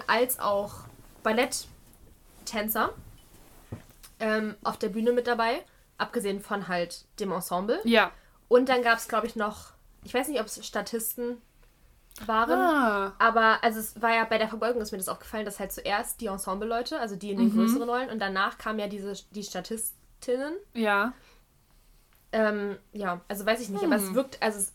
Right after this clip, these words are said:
Speaker 1: ich glaube, die haben wirklich viel in Bewegung
Speaker 2: Ja.
Speaker 1: gesetzt dafür, dass sie dieses Dorf Anatevka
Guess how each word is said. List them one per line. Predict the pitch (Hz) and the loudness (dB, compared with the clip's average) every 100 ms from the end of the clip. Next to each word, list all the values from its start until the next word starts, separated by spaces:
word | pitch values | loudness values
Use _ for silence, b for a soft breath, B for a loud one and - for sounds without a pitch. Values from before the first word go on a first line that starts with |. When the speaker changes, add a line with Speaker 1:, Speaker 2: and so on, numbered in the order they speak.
| - | -12
Speaker 1:
ich | - | -6
glaube, | - 220 | -2 0
die | 226 | 2
haben | 233 220 | 0 0
wirklich | 254 262 233 - | 0 -2 -4 -12
viel | - 269 247 | -6 0 0
in | 208 | 0
Bewegung | 196 214 | 0 0
Speaker 2:
Ja. | 196 185 | 2 0
Speaker 1:
gesetzt | 180 - | 0 -6
dafür, | 190 190 | -8 -8
dass | 196 | -8
sie | 202 | -8
dieses | 190 185 185 | -8 -8 -6
Dorf | - 196 196 | -2 -2 -2
Anatevka | 190 196 208 202 - 170 180 | -6 -6 -8 -8 -6 -6 -6